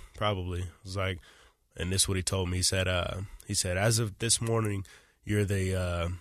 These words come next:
you're tied for leading the Pac-twelve in, in pass breakups. So I doubt that, you know, they're gonna throw at you." And I thought, I, so I told him, I was like, "I thought I was number one."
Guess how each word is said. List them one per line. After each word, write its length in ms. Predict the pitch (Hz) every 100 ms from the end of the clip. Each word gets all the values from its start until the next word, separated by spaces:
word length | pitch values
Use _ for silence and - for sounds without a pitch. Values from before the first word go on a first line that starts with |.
| -
you're 160 | - 101
tied 360 | - 104 107
for 160 | 98 95
leading 520 | 98 104 98 92 95 104
the 100 | 90
Pac-twelve 600 | 113 98 - 104 101 90
in, 160 | 87 87
in 200 | 92 85
pass 260 | 95 92
breakups. 560 | - 101 - - - - - _ _ -
So 140 | -
I 80 | 92
doubt 300 | 87 98 95
that, 180 | 90 87
you 140 | 107
know, 140 | 95 87
they're 120 | 92
gonna 220 | 95 87
throw 200 | 101 92
at 220 | 82 -
you." 80 | - - - _ _ _
And 380 | 98 90 85 85 - - - - _
I 160 | 104 107
thought, 280 | - 98 -
I, 160 | 107 123
so 180 | - 104
I 120 | 101
told 240 | 147 131 113
him, 40 |
I 60 | 127
was 100 | 117
like, 160 | 117 110
"I 80 |
thought 180 | 190 170
I 60 | 165
was 120 | 160
number 180 | 160 151
one." 400 | 160 180 107